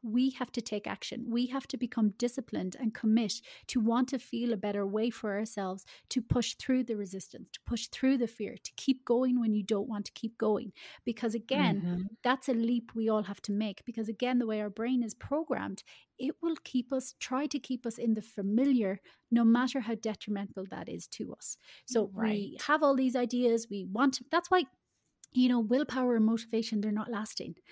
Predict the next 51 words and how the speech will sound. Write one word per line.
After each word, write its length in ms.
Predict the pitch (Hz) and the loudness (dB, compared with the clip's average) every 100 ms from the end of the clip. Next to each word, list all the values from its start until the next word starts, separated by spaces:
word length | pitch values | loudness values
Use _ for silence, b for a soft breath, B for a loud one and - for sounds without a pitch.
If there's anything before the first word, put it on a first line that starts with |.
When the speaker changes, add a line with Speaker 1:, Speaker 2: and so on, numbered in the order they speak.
| B B | B B
Speaker 1:
That's 160 | 240 | -4
why 100 | 269 | 0
you 160 | 254 240 | 2 2
have 120 | 226 | 0
to 80 | 214 | -4
build 240 | 220 220 | -2 0
the 80 | 214 | -2
discipline, 560 | 190 226 - - 196 175 | -2 -2 -2 -4 -6 -8
Speaker 2:
Exactly. 80 | - | -6
Speaker 1:
the 60 | 226 | -6
practice, 560 | - 226 226 185 - - | 0 0 0 -6 -8 -8
the 80 | 233 | -2
Speaker 2:
Yes. 460 | 233 190 180 254 - | 2 2 2 0 0
Speaker 1:
consistency. 380 | 220 190 214 - | -2 -4 -10 -8
That's 220 | 247 - | -10 -8
the 160 | - 262 - | -8 -4 4
only 360 | 269 277 277 | 6 8 8
way 200 | 247 226 | 6 4
we 120 | 214 214 | 2 -2
get 220 | 185 - | -6 -6
there. 160 | 170 - | -10 -6
That's 200 | 190 - | -8 -8
the 140 | 233 240 | -6 2
only 260 | 262 277 | 4 6
way 200 | 277 262 | 4 2
I 100 | 226 | 0
got 240 | 220 254 - | 0 -2 0
there. 180 | 277 277 B B | -2 -4 B B
And 100 | - | -2
believe 320 | 202 233 269 277 | 0 2 4 4
me, 100 | 254 | 4
still 260 | - 262 | 2 -4
some 220 | - 247 | 2 4
days 420 | 233 311 311 175 - | 4 2 0 -2 -6
it's 220 | 254 - | -6 -6
consistency. 800 | - 247 294 330 370 311 - - | 0 0 0 -4 -4 -4 -6 -8
There's 200 | - 269 | -4 -4
days 380 | 226 294 311 277 - | 0 0 0 -2 -4
I 100 | 240 | -2
don't 280 | 269 349 | 0 0
want 220 | 339 240 220 | 2 2 2
to, 200 | 214 208 B B B | 0 -2 B B B
you 80 | 262 | 2
know, 120 | 214 | 2
shift 300 | 202 - 214 | 2 0 0
my 120 | 196 196 | -2 -2
thinking. 400 | 208 180 185 - | -6 -6 -8 -6
I 100 | 233 | -4
don't 260 | 285 302 | -2 0
want 280 | 320 269 233 | 2 2 2
to 320 | - 226 214 | -2 0 0